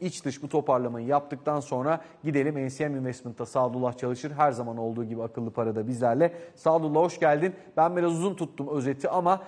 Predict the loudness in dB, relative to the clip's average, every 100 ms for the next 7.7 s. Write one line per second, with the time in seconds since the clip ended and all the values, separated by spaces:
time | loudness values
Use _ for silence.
0 | -14 -10 2 2 4 2 4 4 2 -2
1 | -4 -2 -6 -6 -8 -2 0 0 0 -2
2 | -2 -4 -6 -4 -4 -4 -4 -10 -6 -6
3 | -4 -6 -6 -14 -6 0 2 2 2 0
4 | -2 -4 2 2 4 2 2 -4 -4 -6
5 | -2 -2 -2 -8 -4 -4 -2 -4 -4 -4
6 | -4 -4 -4 -4 -4 -2 -4 -2 -4 -4
7 | -4 -6 -6 -10 -12 -16 -20